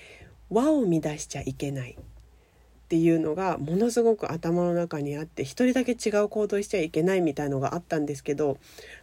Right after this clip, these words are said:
韓国って結構そこら辺はおおらかというか、まあ、もちろんきっちりダメなことっていうのは決まってるんですけど、そういう、そうだな、幼稚園に関しても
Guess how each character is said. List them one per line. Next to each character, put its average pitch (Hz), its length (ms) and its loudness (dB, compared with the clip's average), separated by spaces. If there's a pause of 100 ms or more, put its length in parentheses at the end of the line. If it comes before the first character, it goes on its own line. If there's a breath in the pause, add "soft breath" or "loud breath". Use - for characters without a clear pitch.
韓 277 160 -2
国 214 200 0
っ - 20 -6
て 196 100 -4
結 226 180 -4
構 170 140 0
そ 170 120 -6
こ 185 140 -2
ら 214 100 -2
辺 220 300 0
は 202 220 -4 (320 loud breath)
お 202 160 4
お 208 80 8
ら 180 140 0
か 143 140 -6
と 135 140 -4
い 135 100 -2
う 135 60 -4
か、 113 240 -6 (1400)
ま - 80 -4
あ、 - 100 -10
も 185 140 2
ち 226 120 -2
ろ 202 100 4
ん 175 60 0
き 185 100 -6
っ 175 40 -4
ち 220 140 -4
り 196 80 -2
ダ 143 140 0
メ 170 100 2
な 170 140 2
こ - 100 -10
と 180 120 -2
っ - 20 0
て 196 120 -6
い 143 40 0
う - 20 -2
の 135 60 -2
は 135 100 -10
決 - 140 -2
ま 143 100 0
っ 147 40 -8
て 156 180 -2
る 151 120 2
ん 139 40 0
で 117 100 -4
す - 80 -18
け 165 140 -6
ど、 214 240 0 (1040 soft breath)
そ 202 260 -6
う 214 60 0
い 208 380 0
う、 - 120 -12
そ - 240 -10
う 160 60 -6
だ 139 80 -8
な、 160 300 -8 (340 loud breath)
幼 196 140 2
稚 208 200 -2
園 226 160 6
に 160 140 0
関 165 260 -2
し 143 60 -16
て 156 120 -6
も 147 300 -2